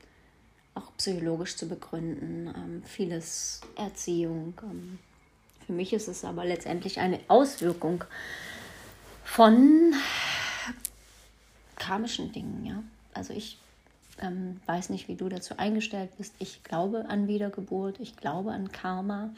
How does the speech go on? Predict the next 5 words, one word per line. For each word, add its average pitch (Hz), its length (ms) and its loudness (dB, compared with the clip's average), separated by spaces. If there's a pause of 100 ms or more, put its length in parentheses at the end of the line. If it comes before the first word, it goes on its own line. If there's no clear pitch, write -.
(840)
Karma 175 440 2
aber 170 220 -4
weniger 170 840 -4
aus 156 500 -8
dem 170 600 -6